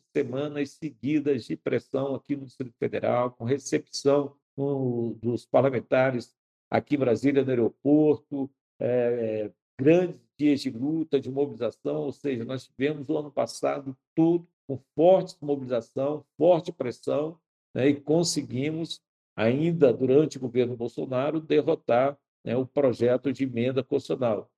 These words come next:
E agora o Lira também, né, fala, o Arthur Lira fala da necessidade de retomar o debate sobre a reforma administrativa.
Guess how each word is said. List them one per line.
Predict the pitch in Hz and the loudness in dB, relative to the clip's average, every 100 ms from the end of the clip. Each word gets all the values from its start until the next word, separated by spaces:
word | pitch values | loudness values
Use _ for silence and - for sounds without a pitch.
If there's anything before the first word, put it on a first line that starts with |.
| _ | _
E | - | 2
agora | 175 151 147 151 175 220 240 | 2 4 4 6 4 2 -2
o | 311 165 | -4 -2
Lira | 147 185 175 | 2 4 2
também, | 160 127 120 143 180 _ _ - | 0 -2 0 0 -4 _ _ -10
né, | 123 147 _ | -10 -10 _
fala, | 123 131 151 156 | 2 2 2 2
o | 131 | 0
Arthur | - 151 | 0 -4
Lira | 127 135 160 180 - _ _ _ | 0 0 2 -2 -6 _ _ _
fala | 120 135 147 | 0 2 2
da | 139 | 0
necessidade | 127 156 - 175 - 117 127 151 160 | 2 0 2 -2 0 0 2 2 -2
de | 143 120 139 165 165 _ _ - | -6 -4 -2 -2 -4 _ _ 4
retomar | 180 175 147 123 151 | 4 6 2 4 2
o | |
debate | 147 104 120 135 135 | 2 2 4 4 2
sobre | - 123 123 | -4 -4 0
a | |
reforma | 117 113 123 123 123 117 - _ _ 104 | 0 0 2 2 0 -4 -6 _ _ -2
administrativa. | 107 117 113 127 - - 107 92 | 0 0 -2 -2 -2 -2 -4 -4